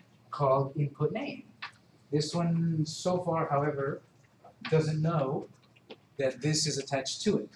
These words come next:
So this is gonna be another attribute that says name equals input name. That's how this label will know to work with this input box and vice versa. So to the input box, let's add the attribute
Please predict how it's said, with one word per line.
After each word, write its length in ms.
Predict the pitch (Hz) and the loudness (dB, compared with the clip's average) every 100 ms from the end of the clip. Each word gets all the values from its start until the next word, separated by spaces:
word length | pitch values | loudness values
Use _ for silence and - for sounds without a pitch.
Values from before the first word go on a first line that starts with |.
| - _ - | -20 _ -16
So 160 | - | -10
this 300 | 123 262 302 | -6 -6 -4
is 160 | 208 143 | -4 -2
gonna 240 | 156 143 | -2 0
be 380 | 127 135 127 135 - _ - | -2 -2 -2 -4 -12 _ -6
another 320 | 143 147 147 | -2 0 2
attribute 560 | 143 160 147 139 139 139 | 0 0 -4 -6 -6 -6
that 140 | 139 | -8
says 280 | - 139 131 135 139 | -4 -4 -4 -6 -4
name 540 | 143 139 127 131 165 226 - - _ - 170 | -2 -2 -2 -4 -4 -8 -14 -20 _ -14 -12
equals 880 | - 131 127 139 226 - - - - - _ - | -10 -6 -4 -4 -4 -4 -6 -10 -20 -20 _ -6
input 400 | 240 247 131 180 | -4 -2 -2 -2
name. 320 | 311 - - - _ - - - - | -4 -4 -8 -18 _ -20 -20 -16 0
That's 260 | 139 143 151 | 2 4 4
how 120 | 139 | 4
this 260 | 151 160 151 | 4 2 6
label 560 | 214 208 127 127 - - | 8 8 6 2 0 -2
will 180 | 139 135 | 2 4
know 200 | 135 139 | 4 2
to 160 | 139 120 | 2 2
work 280 | 135 135 | 2 2
with 180 | 135 - | -4 0
this 260 | 147 139 - | 2 2 4
input 380 | 233 247 - - | 2 2 -2 -2
box 360 | 107 - - 139 | -2 -2 -6 -6
and 120 | 127 | -2
vice 200 | 110 - | -2 -2
versa. 320 | - - - - - - - - - | -2 -2 -6 -14 -20 -20 -20 -20 -20
So 160 | - - | -18 -6
to 140 | 135 | -4
the 100 | 120 | -2
input 520 | - 240 247 175 - | 4 4 6 2 2
box, 600 | - - - - - - - - - | 0 0 0 -2 -2 -4 -10 -14 -4
let's 200 | 139 147 | -2 2
add 160 | 139 | 2
the 140 | 139 131 | 4 6
attribute 680 | 165 - 135 135 - - | 6 6 6 6 6 2